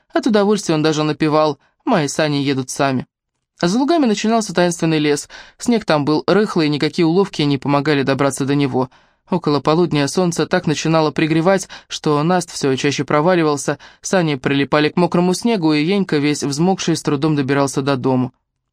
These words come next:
А за зиму бабушка наплела очень много ниток.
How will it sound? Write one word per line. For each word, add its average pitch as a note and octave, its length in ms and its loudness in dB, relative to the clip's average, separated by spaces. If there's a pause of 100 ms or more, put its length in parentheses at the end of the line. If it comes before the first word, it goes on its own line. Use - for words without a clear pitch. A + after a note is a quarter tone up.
(120)
А F3 100 0
за E3 140 2
зиму C#3 220 -2
бабушка C#3+ 440 -2
наплела C#3+ 400 0
очень C#3 240 -2
много C#3 240 -2
ниток. C#3 380 -4